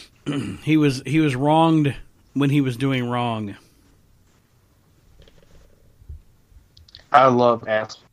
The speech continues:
Speaker 2: Bret. <laughs>
Speaker 1: Okay, so the next on my list, who's the one guy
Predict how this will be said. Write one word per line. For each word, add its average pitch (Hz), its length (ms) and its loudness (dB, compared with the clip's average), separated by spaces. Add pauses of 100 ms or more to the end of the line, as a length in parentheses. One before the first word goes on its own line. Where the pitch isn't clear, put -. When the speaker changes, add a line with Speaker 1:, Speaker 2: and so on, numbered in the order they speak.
Speaker 2:
Bret. 101 240 -12 (540)
<laughs> - 240 -8 (4000)
Speaker 1:
Okay, 139 240 -6
so 131 200 -10
the 127 60 -6
next 147 280 -8
on 131 120 -2
my 120 200 -4
list, 98 520 -8 (2250)
who's 208 280 0
the 185 120 6
one 151 300 6
guy 107 460 2